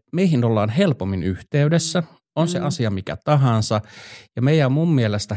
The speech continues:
Speaker 1: helpompi, niin kuin tää koronakeissi mun mielestä osoittaa, että kun me syötetään jotain inputtia sinne suuntaan, niin meitä kuunnellaan ja meidän kanssa
Speaker 2: Mm.
Speaker 1: käydään sitä avointa keskustelua. Että aidosti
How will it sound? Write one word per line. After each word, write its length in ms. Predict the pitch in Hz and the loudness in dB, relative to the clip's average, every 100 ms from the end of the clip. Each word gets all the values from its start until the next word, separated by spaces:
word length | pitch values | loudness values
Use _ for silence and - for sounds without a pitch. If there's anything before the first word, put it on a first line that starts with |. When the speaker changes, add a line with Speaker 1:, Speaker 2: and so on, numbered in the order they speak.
| 117 | 2
Speaker 1:
helpompi, 480 | 123 110 98 95 | 2 2 -4 -6
niin 120 | 101 113 | -4 -4
kuin 120 | - - | -6 0
tää 260 | 160 147 | 2 2
koronakeissi 920 | 139 143 127 110 107 107 104 - 101 - | 2 0 2 0 -2 -4 -4 -4 -6 -6
mun 160 | 127 | -6
mielestä 220 | 107 104 - | -4 -6 -6
osoittaa, 560 | 113 107 - - 87 82 | -8 -8 -10 -12 -10 -10
että 140 | - | -12
kun 140 | 131 | -10
me 160 | 165 233 | -8 -8
syötetään 600 | - - 180 131 117 113 | -12 -4 -2 -2 -2 0
jotain 320 | 113 113 113 120 | 0 -2 -2 0
inputtia 500 | 113 101 - 98 95 | -2 -4 -10 -8 -6
sinne 280 | 107 101 | -6 -8
suuntaan, 500 | 98 98 92 98 92 | -8 -10 -10 -10 -10
niin 100 | 92 | -6
meitä 240 | 113 143 139 | -2 -2 -2
kuunnellaan 600 | - 131 117 104 92 90 | 0 2 2 0 -2 -4
ja 60 | 92 | -4
meidän 180 | 101 | -4
kanssa 200 | 95 92 | -4 -6
Speaker 2:
Mm. 40 | 78 | -2
Speaker 1:
käydään 320 | 104 92 87 | -2 -2 -8
sitä 160 | - 78 | -8 -8
avointa 300 | 95 92 92 | -8 -10 -10
keskustelua. 680 | - 85 - - - 67 71 - - - - - | -10 -12 -14 -20 -16 -14 -14 -16 -20 -20 -20 -12
Että 160 | - 151 | -2 0
aidosti 400 | 214 160 - | 2 2 0